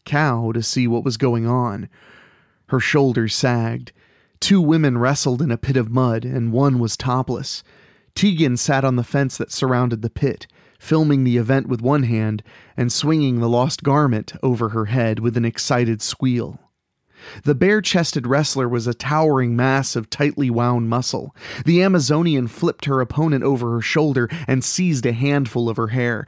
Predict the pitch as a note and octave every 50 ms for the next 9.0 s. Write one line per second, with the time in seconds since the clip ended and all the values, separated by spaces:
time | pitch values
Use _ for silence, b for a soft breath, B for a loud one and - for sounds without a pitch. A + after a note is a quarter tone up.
0 | B B B B - - F#3 F3 - - D#3 C3 A#2+ B2 A#2 - - - D#3 C#3+
1 | B2+ - C#3 C3 A#2+ B2 A2+ A#2+ A#2 A#2+ C3 C3+ C3 A#2+ B2+ A#2+ A#2 - B2+ A#2
2 | A#2 - - - C#3 C3+ D3 C#3+ C3+ B2+ A#2 A#2+ B2+ C#3+ C3+ A#2 A#2 A2+ A2+ -
3 | - B2 A2+ A#2 A2+ - - C#3+ C3 A#2+ B2 A2 - - _ _ _ _ - C3
4 | B2+ C#3+ C3+ C#3+ D#3+ E3 D3+ C#3 D3+ D3+ B2+ B2 A2+ A2 A2+ C#3 D3 - - C3+
5 | A#2+ A#2 - - - - D3+ C#3+ C3+ A#2+ - - C#3+ C#3 B2 C#3 C3 A#2+ A2 C#3+
6 | C3 A#2 A2+ - - - - D#3 - - - - - C#3+ B2 - - - - -
7 | _ _ - C3+ B2 A#2 - - - D3 C#3 C3+ - C3 A#2 - - - E3 D3
8 | B2 - - - - C3 A#2+ A#2 A2+ A2 A#2+ A2 A#2 B2 B2 A#2+ A2+ - A#2 A#2